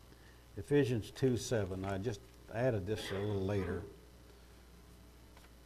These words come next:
Ephesians two seven. "That in the ages to come,"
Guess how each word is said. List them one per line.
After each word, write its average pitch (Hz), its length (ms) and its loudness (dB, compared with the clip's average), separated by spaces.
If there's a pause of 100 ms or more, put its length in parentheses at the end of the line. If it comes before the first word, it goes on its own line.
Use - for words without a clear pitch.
(960)
Ephesians 120 460 6
two 143 200 6
seven. 104 460 4 (1800)
"That 151 140 12
in 156 140 12
the 135 160 12
ages 208 440 12
to 202 100 4
come," 131 540 10